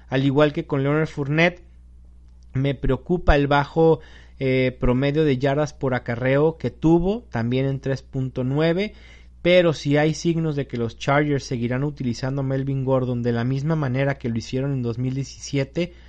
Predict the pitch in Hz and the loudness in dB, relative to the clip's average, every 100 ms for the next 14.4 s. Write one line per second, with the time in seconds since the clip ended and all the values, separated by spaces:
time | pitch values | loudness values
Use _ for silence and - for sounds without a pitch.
0 | - - - - 139 123 147 139 156 - | -20 -20 -14 -4 -2 0 0 0 0 4
1 | 151 151 143 165 147 156 143 147 - - | 2 2 -4 -2 -2 0 0 -2 -6 -20
2 | - - 151 - 160 147 - 180 - - | -14 -4 -4 -2 -4 -2 -2 -2 -4 -20
3 | - - - 147 131 156 175 180 220 - | -20 -16 -2 0 2 6 6 6 2 -4
4 | - - 127 131 - 139 156 165 165 139 | -20 -12 -8 -6 -2 2 2 4 2 0
5 | 135 123 - 123 131 139 135 143 156 170 | -2 -4 -4 -4 -2 -2 -2 -2 0 0
6 | 185 196 - - - - 127 127 123 123 | -2 -2 -10 -20 -20 -10 -4 -2 -2 -2
7 | 123 123 120 - - - - - 139 180 | -2 -4 -6 -12 -20 -20 -20 -20 -4 2
8 | 180 175 185 147 - 175 185 175 214 226 | 2 2 0 0 2 2 2 2 0 0
9 | 175 160 165 190 - 151 131 131 127 147 | -2 0 0 -2 -4 -6 -4 -4 -4 -4
10 | 147 - 165 156 139 123 135 147 160 185 | -4 -2 0 0 -2 0 2 4 2 0
11 | 220 151 151 160 156 135 - 151 151 165 | -2 -4 -2 0 -2 -6 -4 -2 -2 -2
12 | 156 - 143 143 156 147 127 135 139 - | -4 -2 -2 0 0 0 0 0 0 0
13 | 156 - - - - 131 143 156 165 160 | -2 -2 -18 -14 -2 4 6 6 6 6
14 | 160 160 151 - | 4 4 2 -2